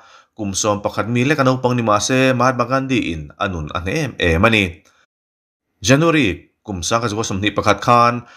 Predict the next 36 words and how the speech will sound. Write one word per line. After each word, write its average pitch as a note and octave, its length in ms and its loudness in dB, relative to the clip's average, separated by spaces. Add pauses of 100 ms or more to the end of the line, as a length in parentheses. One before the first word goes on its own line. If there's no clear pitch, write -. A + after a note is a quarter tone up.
(180)
Lal A2+ 280 2
Bahadur A2 480 -2
hi G2 240 0
Paul G#2 360 -4
Somi G2 440 0
ni G2+ 320 2
in, B2 220 -2 (760)
kum B2+ 220 4
top A#2 180 4
exam B2+ 300 2
an B2 80 0
zi F#2 160 -4
a F2+ 60 -4
ma G#2 180 0
thlathum A#2+ 500 -6
a F#2+ 60 2
la G#2+ 160 4
omin B2 300 0
Gandhi C3+ 360 0
le E2+ 160 0
Pandit G2+ 400 -4
Madan A2 400 0
Mohan A2+ 380 0
Malviya A#2+ 460 2
te A2 100 -4
huai G2 160 0
hotin, A#2 480 0 (260)
mi C3 120 0
pui D#3 180 2
pun F2 180 -2
khom F2 400 0
na D#2+ 240 0
a - 140 -6
tel E2+ 180 -2
ve D#2+ 220 -2
a. A2+ 320 4